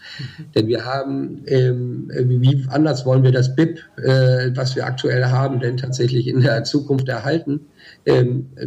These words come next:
Speaker 2: mit neuer Wirtschaft und die alte, äh, killen, auf Deutsch gesagt, funktioniert das nicht. Sondern wir müssen die bestehende Wirtschaft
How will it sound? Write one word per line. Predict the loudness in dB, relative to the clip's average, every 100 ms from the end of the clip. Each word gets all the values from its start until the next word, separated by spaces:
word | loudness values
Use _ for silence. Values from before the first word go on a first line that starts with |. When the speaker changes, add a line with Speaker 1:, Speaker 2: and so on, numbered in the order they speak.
| 0
Speaker 2:
mit | 0 2
neuer | 2 4 2 2
Wirtschaft | 0 0 -4 -4 -10
und | -8 -6
die |
alte, | -2 -2 -2
äh, | -4 -4 -6 -6 -10 -12 -10 -8 -6
killen, | 2 4 6 4
auf | 2 -2
Deutsch | -4 -6 -6
gesagt, | -4 -2 -2
funktioniert | -2 0 2 2 0
das | -8
nicht. | -8 -8 -14 _ _ _ _ _ _ -20 -10
Sondern | -4 0 2 2
wir | 0
müssen | -2 0 -2 -4 -8 -4
die |
bestehende | 0 2 2 2 4
Wirtschaft | 0 -2 -6 -6